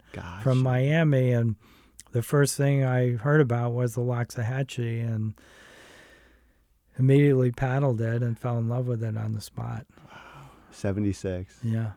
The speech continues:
Speaker 1: So cool. Tequesta was way different back then, wasn't
Speaker 2: So
Speaker 1: it?
Speaker 2: different.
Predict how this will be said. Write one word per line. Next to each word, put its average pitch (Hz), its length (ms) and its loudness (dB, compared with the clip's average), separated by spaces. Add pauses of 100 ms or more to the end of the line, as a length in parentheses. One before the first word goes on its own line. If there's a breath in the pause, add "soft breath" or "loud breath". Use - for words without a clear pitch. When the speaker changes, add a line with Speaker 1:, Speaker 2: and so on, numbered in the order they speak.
(300)
Speaker 1:
So 104 400 0
cool. 101 460 2
Tequesta 123 560 0
was 101 200 2
way 95 180 2
different 117 360 -4
back 82 260 -12
then, 87 160 -8
wasn't 87 140 -4
Speaker 2:
So 143 140 6
Speaker 1:
it? 139 40 4
Speaker 2:
different. 117 420 -4